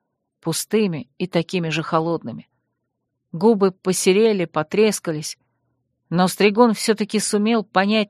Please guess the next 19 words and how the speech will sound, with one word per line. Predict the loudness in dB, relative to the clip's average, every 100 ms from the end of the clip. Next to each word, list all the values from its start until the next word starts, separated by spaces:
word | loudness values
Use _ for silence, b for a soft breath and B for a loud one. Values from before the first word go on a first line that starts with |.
| -2
то | 0
единственное, | 0 -2 0 0 -2 -6 -8 -8 -14 b b b
что | -10 -2
они | -2 -2 -6
ещё | -4 -6
смогли | -4 -4 -2 -2 -2
прошептать. | -4 -8 -10 _ -6 -6 -8 -18 _ _ _ _ _ _ _ _ _ _ -20
«Белка». | -14 -4 0 2 0 -2 -8 -8 -8 -10 _ _ _ _ _ _ _ _ _ _ _ _ _ _ _ _ _ 0
Таран | 2 4 2 -4 -10 _ _ -4
обвёл | -2 2 2 2
поляну | 4 2 4 4 2
полубезумным | 0 2 2 2 0 0 0 -2
взглядом, | -2 0 2 2 0 -4 _ _ _ _ _ _ _ -4
но | 0 2
гончей | 4 4 2 -2
здесь | 0 0 0
уже | 0 -2
не | -2 -4 -6
было. | -8 -12